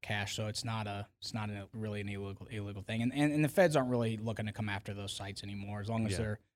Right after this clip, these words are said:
Speaker 1: not a Ponzi scheme, right?
Speaker 2: Yeah. Yeah, ex-, exactly. It's, uh, it's just wi-, uh, it's just wild that it all happened. All they c-, all they had to do was just legalize it and tax it, and everyone would have been happy.
Speaker 1: I agree. That's the same thing they say about pot and about other drugs and other kinds of things, but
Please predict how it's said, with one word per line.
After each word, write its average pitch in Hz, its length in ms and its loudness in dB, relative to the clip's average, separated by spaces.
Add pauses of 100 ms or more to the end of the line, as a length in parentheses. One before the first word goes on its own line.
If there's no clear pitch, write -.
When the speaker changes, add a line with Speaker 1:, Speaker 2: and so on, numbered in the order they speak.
(280)
Speaker 1:
not 110 140 2
a 107 40 0
Ponzi 107 340 2
scheme, 98 340 -4 (320)
right? 107 220 -6 (120)
Speaker 2:
Yeah. 98 240 0 (180)
Yeah, 123 220 4
ex-, 113 220 -2
exactly. 98 600 -6 (440)
It's, 135 260 2
uh, 127 360 8 (240)
it's 139 140 0
just 185 140 4
wi-, 156 340 12
uh, 123 140 6
it's 131 140 -6
just 151 140 2
wild 123 300 8
that 117 100 6
it 113 160 4
all 110 180 6
happened. 110 460 2
All 127 180 6
they 151 160 6
c-, - 80 -8 (320)
all 127 120 8
they 180 100 6
had 165 140 4
to 147 60 2
do 139 200 6
was 127 160 4
just 117 140 0
legalize 117 480 6
it 113 40 2
and 101 120 -2
tax 107 340 -2
it, - 140 -8 (160)
and 107 100 -2
everyone 113 300 0
would 110 160 0
have 104 120 0
been 98 80 -2
happy. 98 320 -4 (200)
Speaker 1:
I 120 100 2
agree. 113 220 4
That's 123 140 4
the - 60 6
same 139 180 10
thing 135 140 8
they 127 80 8
say 131 120 6
about 123 260 8
pot 127 340 6
and 120 80 0
about 107 240 -2
other 113 200 0
drugs 110 420 -2
and 107 100 4
other 110 200 6
kinds 107 220 0
of 101 80 -8
things, 104 260 -4
but 98 200 -4